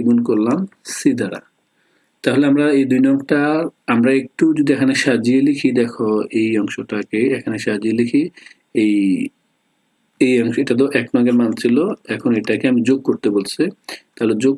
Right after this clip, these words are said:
করার জন্য আমি এখানে যদি মানটা দেই, এটা হচ্ছে এ সি ওয়াই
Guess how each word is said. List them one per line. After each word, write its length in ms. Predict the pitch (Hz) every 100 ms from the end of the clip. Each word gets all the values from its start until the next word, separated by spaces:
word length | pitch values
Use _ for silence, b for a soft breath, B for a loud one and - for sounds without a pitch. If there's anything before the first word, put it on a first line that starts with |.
| 131
করার 200 | 120 120
জন্য 180 | 131 139 151 151 123
আমি 180 | 110 113 113 113
এখানে 240 | - 117 113
যদি 140 | 117 117
মানটা 240 | 107 104 107 104
দেই, 160 | 120 147 170 _ 120
এটা 120 | -
হচ্ছে 300 | 101 - - 131 170 _ B B B _ _ _ _ 127 123
এ 20 | 127 135 - -
সি 260 | - 143 139 151 156 139 _ -
ওয়াই 320 | 110 110 120